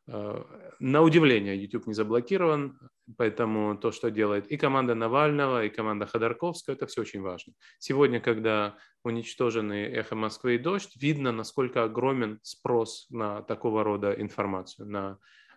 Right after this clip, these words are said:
э, видео в YouTube, на канале в теле-, на каналы в Телеграме. И мне до сих пор непонятно, почему YouTube не заблокирован. Э, насколько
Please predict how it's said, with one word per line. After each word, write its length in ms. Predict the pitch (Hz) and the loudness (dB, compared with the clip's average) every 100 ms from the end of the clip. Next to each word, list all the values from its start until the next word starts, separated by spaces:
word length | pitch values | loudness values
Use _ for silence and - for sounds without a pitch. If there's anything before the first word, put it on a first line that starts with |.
| _ - | _ -16
э, 320 | - 101 101 104 | -6 -4 -4 -2
видео 300 | 113 107 101 | -2 0 0
в 40 | |
YouTube, 440 | 101 95 98 - - _ _ | -2 -4 -8 -10 -16 _ _
на 80 | 113 | -8
канале 360 | 110 113 113 107 | -4 0 0 0
в 80 | - | -2
теле-, 200 | 110 107 | -6 -6
на 120 | 113 | -6
каналы 400 | 107 107 107 104 | -4 -2 -2 -2
в 60 | - | -4
Телеграме. 560 | 110 101 101 101 101 - _ _ - - - _ | -8 -8 -6 -8 -8 -16 _ _ -20 -20 -20 _
И 560 | 123 113 110 110 107 _ _ _ _ _ _ _ _ _ - - | -8 -4 0 -2 -2 _ _ _ _ _ _ _ _ _ -20 -14
мне 600 | 131 120 147 170 165 - - | -4 0 4 6 4 0 -8
до 160 | 123 165 | 2 2
сих 200 | 175 - | 2 0
пор 160 | 147 | 0
непонятно, 520 | 131 123 131 113 - | 0 -2 -2 -4 -6
почему 300 | 113 110 113 | -10 -10 -4
YouTube 240 | 107 107 107 | -4 -4 -6
не 80 | 104 | -4
заблокирован. 680 | 107 113 117 165 170 170 156 _ _ _ _ - | -2 -2 -2 -4 -6 -8 -12 _ _ _ _ -16
Э, 400 | 110 110 107 113 | -14 -10 -10 -8
насколько 840 | 120 117 - 139 131 123 117 - | -6 -4 2 2 4 2 2 -2